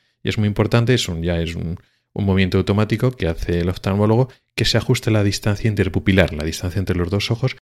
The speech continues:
para ver bien con los dos ojos. ¿Por qué es eso tan importante? Bueno, es más cómodo ver por dos ojos que por uno,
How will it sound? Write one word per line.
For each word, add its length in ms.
para 240
ver 200
bien 240
con 140
los 100
dos 220
ojos. 340
¿Por 160
qué 80
es 100
eso 180
tan 140
importante? 760
Bueno, 180
es 100
más 160
cómodo 280
ver 160
por 120
dos 220
ojos 360
que 100
por 140
uno, 280